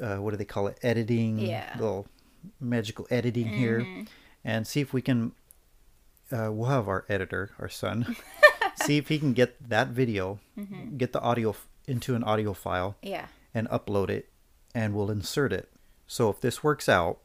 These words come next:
Speaker 1: then the listeners will hear it right now.
Speaker 2: Mm-hmm.
Speaker 1: Uh, we'll insert this and play that for you, the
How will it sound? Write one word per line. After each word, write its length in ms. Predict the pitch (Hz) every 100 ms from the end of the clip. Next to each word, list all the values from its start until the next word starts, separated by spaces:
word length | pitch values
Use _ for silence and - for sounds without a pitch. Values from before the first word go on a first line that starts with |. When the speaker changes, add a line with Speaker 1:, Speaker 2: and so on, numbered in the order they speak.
| - _ _ _ _
Speaker 1:
then 460 | 117 107 101 98 98
the 100 | 104
listeners 460 | 107 104 117 110 101
will 140 | 98
hear 220 | 110 98
it 100 | 95
right 200 | 92 95
now. 360 | 95 90 90 90 -
Speaker 2:
Mm-hmm. 240 | 208 202
Speaker 1:
Uh, 220 | 92 90 90
we'll 220 | 95 98
insert 400 | 98 - 107 92
this 300 | 101 - - _
and 140 | 123 -
play 200 | 107 95
that 160 | 95
for 180 | - 92
you, 280 | 90 92 104 - - - _ _ -
the 500 | 98 92 92 -